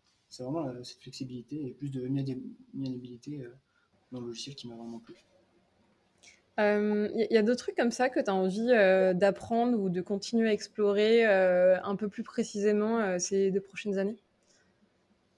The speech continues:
Speaker 1: Bah, ce qui me trotte dans la tête, là, depuis, euh, un bout de temps, euh, bah, toujours, euh, dans la question de scène dressing avec Clarisse, c'est l'arrivée, euh, l'arrivée du, du temps réel. Donc, euh, là, dans un coin de ma tête, je me dis, euh, peut-être que je devrais me former, euh, et puis voir, euh,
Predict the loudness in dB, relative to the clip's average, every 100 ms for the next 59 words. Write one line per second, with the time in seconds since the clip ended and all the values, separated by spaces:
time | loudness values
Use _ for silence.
0 | _ -20 _ _ -4 -4 -4 -8 -8 -8
1 | -4 -4 -2 -4 -4 -6 -6 -8 -8 -6
2 | -4 -4 -8 -10 -8 -6 -4 -4 -4 -6
3 | -10 -18 -20 -20 _ -20 -10 -6 -6 -6
4 | -10 -18 -20 _ -12 -12 -10 -8 -6 -6
5 | -6 -6 -8 -8 -8 -8 -10 -10 -10 -10
6 | -8 -6 -6 -8 -14 -20 _ _ _ _
7 | -20 -20 _ _ _ _ -10 -8 -4 -6
8 | -6 -8 -10 -8 -4 -4 -2 -4 -8 -12
9 | -16 -16 -14 -10 -8 -8 -10 -10 -8 -8
10 | -8 -8 -6 -8 -8 -10 -18 -20 -12 -10
11 | -6 -8 -8 -14 -12 -12 -14 -18 _ _
12 | _ _ _ _ _ _ _ _ _ _
13 | -18 -14 -12 -14 -16